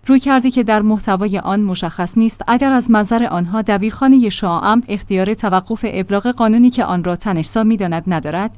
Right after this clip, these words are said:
چگونه توانسته است در بحث ممنوع تصویری به روایت برخی که ممنوع تصویری سید محمد خاتمی مصوبه دبیرخانه شاه بوده است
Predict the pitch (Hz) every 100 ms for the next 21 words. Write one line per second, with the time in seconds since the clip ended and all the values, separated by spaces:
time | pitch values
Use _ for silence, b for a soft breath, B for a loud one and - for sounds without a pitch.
0 | - - 240 262 262 254 208 196 185 240
1 | 226 - 214 185 214 - 247 214 180 165
2 | 185 190 226 - 269 247 185 175 170 175
3 | 185 185 165 196 277 254 214 190 175 165
4 | 180 233 220 262 247 269 254 196 156 -
5 | - 226 240 247 254 254 - 220 240 214
6 | 175 165 196 170 196 262 277 220 180 196
7 | - 226 226 208 - - 151 165 160 170
8 | 180 165 -